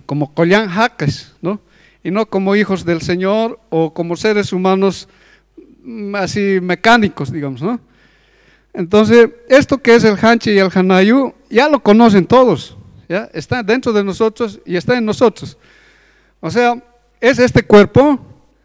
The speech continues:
y es el ánima que tiene este cuerpo y eso es universal. Está en todas partes del mundo y en todas las culturas, ¿no? Y en todas las cosmovisiones.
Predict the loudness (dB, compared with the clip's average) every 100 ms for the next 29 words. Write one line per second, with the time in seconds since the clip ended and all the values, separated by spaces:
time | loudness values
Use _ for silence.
0 | _ -6 -2 -2 -2 2 4 4 2 0
1 | -2 -2 -2 -2 -4 0 0 0 -2 0
2 | 0 2 0 -2 0 2 2 2 2 0
3 | -2 -8 _ _ _ -14 -6 -6 -2 -2
4 | -2 -2 -2 -2 -4 -8 -6 -6 -6 -4
5 | -2 -4 -2 0 0 -2 -6 -8 -10 -6
6 | -4 -2 -2 -4 -6 -4 -4 -4 -4 -4
7 | -8 -8 -6 -6 -2 -2 -2 -6